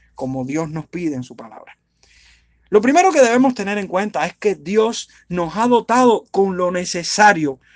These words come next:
para tener una vida cristiana victoriosa. El versículo tres dice: "Como todas las cosas que pertenecen a la vida y a la piedad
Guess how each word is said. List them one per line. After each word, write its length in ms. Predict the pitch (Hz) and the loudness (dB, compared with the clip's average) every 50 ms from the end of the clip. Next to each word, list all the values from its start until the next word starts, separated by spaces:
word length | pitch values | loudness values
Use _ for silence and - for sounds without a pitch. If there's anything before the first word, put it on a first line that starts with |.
| _ _ | _ _
para 240 | - 139 143 156 151 | -6 -2 -2 -2 -2
tener 260 | 139 143 151 175 190 | -2 -4 -4 -4 -4
una 160 | 196 196 175 | -4 -2 -2
vida 300 | 156 170 196 196 185 170 | -2 -2 -2 -2 -4 -4
cristiana 600 | 151 147 139 135 - - 170 180 185 202 202 190 | -4 -8 -10 -12 -8 -6 -4 -2 -2 0 0 -2
victoriosa. 840 | 160 151 151 147 - _ - - 120 120 123 127 135 127 - - - _ _ _ _ _ _ _ _ _ | 0 -2 -4 -4 -4 _ -12 -10 -8 -6 -6 -6 -6 -8 -10 -16 -20 _ _ _ _ _ _ _ _ _
El 100 | - 185 | -10 -4
versículo 580 | 196 202 233 220 - 339 285 349 349 285 208 - | 0 0 0 2 0 0 0 0 2 2 0 0
tres 240 | - 196 214 202 151 | 0 0 0 0 0
dice: 380 | 151 175 170 - - 123 113 _ _ _ _ _ | -2 -2 -2 -4 -8 -12 -14 _ _ _ _ _
"Como 300 | _ - 151 151 139 135 | _ -8 -6 -6 -6 -4
todas 240 | - 262 285 285 254 | -2 -2 0 0 0
las 140 | 214 190 - | -2 -2 -2
cosas 340 | - 233 247 247 240 220 - | -2 -2 -2 -2 -4 -8 -10
que 140 | - 175 | -10 -10
pertenecen 560 | 160 156 147 - 143 139 160 190 180 208 196 180 | -10 -10 -10 -10 -12 -12 -12 -10 -10 -10 -8 -6
a 40 | |
la 140 | 165 156 143 | -6 -6 -8
vida 320 | 147 190 220 220 208 180 160 | -8 -8 -8 -6 -8 -6 -6
y 20 | |
a 60 | 156 | -8
la 120 | 151 143 135 | -8 -8 -10
piedad 400 | 139 135 135 139 170 196 202 | -10 -10 -4 0 0 0 0